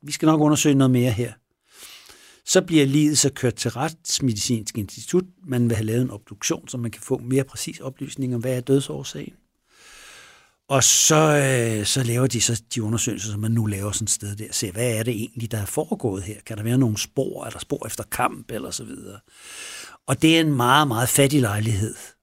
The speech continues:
Altså, og der er forfærdeligt rodet. Øh, altså, der ligger skrald forskellige steder og så videre, så det har formentlig været en lidt vanskelig sag at, at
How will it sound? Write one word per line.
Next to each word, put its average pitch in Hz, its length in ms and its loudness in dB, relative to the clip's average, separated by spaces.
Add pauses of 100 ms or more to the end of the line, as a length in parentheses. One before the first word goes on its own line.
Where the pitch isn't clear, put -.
Altså, 107 320 -8
og 110 160 -14
der 110 160 -8
er 113 120 -8
forfærdeligt - 800 -4
rodet. 110 580 -6 (260)
Øh, 101 360 -6 (880)
altså, - 200 -8
der 110 140 -6
ligger 120 280 0
skrald - 440 0 (120)
forskellige 123 400 -6
steder 107 320 -4
og 117 80 -4
så 110 100 -6
videre, 107 140 -6
så 107 80 -6
det 110 120 -6
har 107 60 -4
formentlig 131 400 -2
været 123 100 4
en 117 40 4
lidt 117 160 0
vanskelig 120 360 -2
sag - 340 -2
at, 123 100 -14 (160)
at 107 60 -10